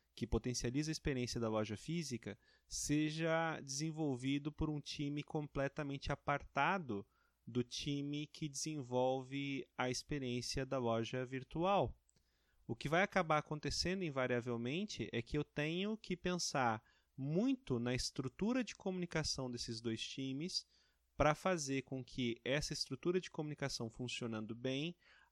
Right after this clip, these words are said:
transporte essa qualidade pra os sistemas, para os componentes. De qualquer forma, talvez fosse mais interessante e até talvez mais coerente que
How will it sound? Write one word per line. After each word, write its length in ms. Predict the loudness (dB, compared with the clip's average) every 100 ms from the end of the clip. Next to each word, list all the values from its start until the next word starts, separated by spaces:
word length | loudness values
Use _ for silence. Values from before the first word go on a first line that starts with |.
| _
transporte 840 | 2 4 4 2 4 6 4 2 -2
essa 200 | -2 -2
qualidade 840 | -2 -2 2 4 4 2 -4 -8 _ _
pra 520 | 2 4 4 2 -2 -6
os 180 | -6 -4
sistemas, 720 | -4 -4 -2 -2 -4 -10 -14 -6
para 240 | 2 2 2
os 80 | -4
componentes. 840 | -6 -6 -4 -4 -6 -6 -8 -10 _ _ _ _ _ _ _ _ _
De 180 | -8 -4
qualquer 280 | 0 0 0
forma, 520 | 0 4 4 4 2
talvez 400 | 0 -2 0 -4
fosse 300 | -4 -4 -4
mais 300 | -2 -2 -2
interessante 840 | -4 -4 -2 -2 -2 -4 -4 -6
e 160 | -4 -4
até 240 | -2 -2
talvez 420 | -2 -2 0 -2 -2
mais 220 | -4 -4
coerente 800 | -2 0 2 0 0 -4 -10 -12 _ _ _ _
que 540 | -6 -2 0 -2 -4